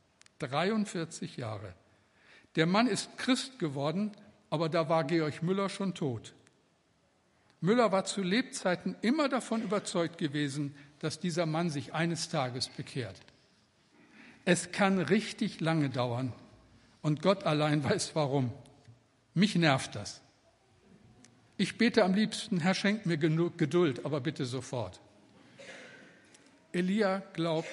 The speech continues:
Gott, also lässt er seinen Diener siebenmal laufen, ohne dabei unruhig zu werden. Johann Daniel Herrenschmidt hat um siebzehnhundert gedichtet:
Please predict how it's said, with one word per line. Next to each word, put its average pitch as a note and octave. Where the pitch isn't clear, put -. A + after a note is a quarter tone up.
Gott, C3
also F3
lässt F3
er E3
seinen D3+
Diener E3+
siebenmal D3+
laufen, F3
ohne E3
dabei D3
unruhig B2
zu C3
werden. B2
Johann F#3+
Daniel E3+
Herrenschmidt F3+
hat F3
um D#3
siebzehnhundert D#3+
gedichtet: C#3+